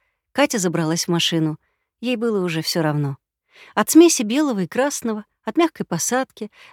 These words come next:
двадцати восьми градусов по Цельсию, её клонило в сладкую дрёму. Ей было даже не любопытно,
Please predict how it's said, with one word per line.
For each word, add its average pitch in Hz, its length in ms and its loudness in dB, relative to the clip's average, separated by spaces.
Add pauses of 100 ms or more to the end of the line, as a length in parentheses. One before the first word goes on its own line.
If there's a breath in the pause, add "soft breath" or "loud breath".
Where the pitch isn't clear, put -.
двадцати 214 460 0
восьми 190 300 0
градусов 180 520 -2
по 180 140 -4
Цельсию, 180 560 -2 (220 loud breath)
её 233 240 2
клонило 240 400 -2
в 226 60 -6
сладкую 233 520 -4
дрёму. 175 480 2 (560)
Ей 240 260 4
было 262 340 4
даже 240 300 2
не 226 140 2
любопытно, 208 640 0